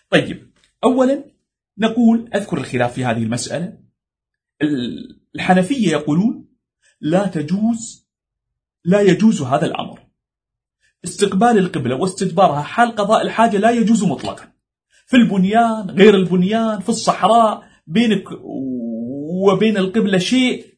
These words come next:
هذا الأمر لا يجوز". قالوا: "إذن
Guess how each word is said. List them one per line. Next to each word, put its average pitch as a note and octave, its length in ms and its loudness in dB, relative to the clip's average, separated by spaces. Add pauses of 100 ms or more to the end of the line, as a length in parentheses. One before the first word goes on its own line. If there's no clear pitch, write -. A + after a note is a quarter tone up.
هذا G3 220 0
الأمر A#3+ 300 2
لا F3 140 4
يجوز". - 600 -8 (600)
قالوا: B3 380 4 (580)
"إذن G3+ 400 0